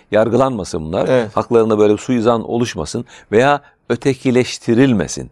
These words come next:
Speaker 2: Evet,
Speaker 1: Çok,
Speaker 2: evet.
Speaker 1: bence
Speaker 2: Çok,
Speaker 1: en önemli
Speaker 2: çok
Speaker 1: mesele bu.
Speaker 2: önemli hocam.
Speaker 1: Ötekileştirilmesin. Yani
Speaker 2: Evet,
Speaker 1: bunlar
Speaker 2: evet.
Speaker 1: bizden değil. Bunlar
Speaker 2: Yani şu
Speaker 1: münafık.
Speaker 2: anda mesela bizde ehli sünnet diyerek
Speaker 1: Heh.
Speaker 2: bir takım müdafiler
Speaker 1: Bu
Speaker 2: nasıl tekfir ediyorlar
Speaker 1: maalesef.
Speaker 2: insanları? Nasıl böyle bir
Speaker 1: Ötekileştiriyoruz.
Speaker 2: dışlıyorlar, dışlaştırıyor? Yani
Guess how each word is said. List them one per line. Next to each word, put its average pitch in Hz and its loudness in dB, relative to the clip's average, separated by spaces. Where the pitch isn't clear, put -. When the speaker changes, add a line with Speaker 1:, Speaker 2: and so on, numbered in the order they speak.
Speaker 2:
Evet, 110 -2
Speaker 1:
Çok, 92 -14
Speaker 2:
evet. 110 2
Speaker 1:
bence 107 2
Speaker 2:
Çok, 147 4
Speaker 1:
en 156 0
önemli 107 2
Speaker 2:
çok 143 4
Speaker 1:
mesele 123 4
bu. 117 0
Speaker 2:
önemli 113 -4
hocam. 101 -4
Speaker 1:
Ötekileştirilmesin. 110 0
Yani 85 0
Speaker 2:
Evet, 90 0
Speaker 1:
bunlar 113 4
Speaker 2:
evet. 98 -12
Speaker 1:
bizden 123 0
değil. 123 2
Bunlar 107 2
Speaker 2:
Yani 117 0
şu 117 2
Speaker 1:
münafık. 113 4
Speaker 2:
anda 170 2
mesela 156 0
bizde 160 2
ehli 160 4
sünnet 156 0
diyerek 135 4
Speaker 1:
Heh. - -20
Speaker 2:
bir - -12
takım 139 0
müdafiler 139 4
Speaker 1:
Bu 120 4
Speaker 2:
nasıl 202 2
tekfir 170 0
ediyorlar 131 4
Speaker 1:
maalesef. 123 2
Speaker 2:
insanları? 117 0
Nasıl 170 0
böyle 165 6
bir 165 6
Speaker 1:
Ötekileştiriyoruz. 151 4
Speaker 2:
dışlıyorlar, 139 4
dışlaştırıyor? 131 -4
Yani 131 2